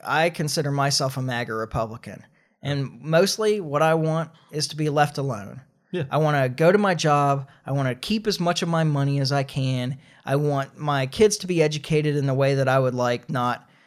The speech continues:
Speaker 1: um, you know, brainwashed into some ideology that I disagree with. I want to, uh, you know, enjoy times with my friends and my family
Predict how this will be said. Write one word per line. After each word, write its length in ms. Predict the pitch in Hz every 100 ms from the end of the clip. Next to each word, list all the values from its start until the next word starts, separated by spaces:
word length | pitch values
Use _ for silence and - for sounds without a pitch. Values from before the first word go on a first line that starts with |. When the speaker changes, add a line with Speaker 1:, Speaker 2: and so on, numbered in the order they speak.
| _ -
Speaker 1:
um, 580 | 123 120 117 123 131 -
you 200 | 160 131
know, 100 | 123
brainwashed 800 | 147 143 151 147 139 139 135
into 280 | 135 131 143
some 280 | 131 147 139
ideology 580 | 139 135 131 123 120 131
that 160 | 120 113
I 120 | 120
disagree 580 | 131 131 131 127 120 120
with. 380 | 110 104 - _ _ _ -
I 160 | 131
want 340 | 135 135 127 123 _ -
to, 540 | - 139 127 127 123 -
uh, 480 | 127 123 117 117 123
you 200 | 147 123
know, 180 | 117 - - _ _ _ _ _ _ _ _ -
enjoy 320 | 190 190 196
times 380 | 196 196 196 190
with 120 | 185 190
my 140 | 175
friends 460 | 160 185 180 175 175
and 100 | 160
my 160 | 143
family 640 | 135 185 185 180 175 175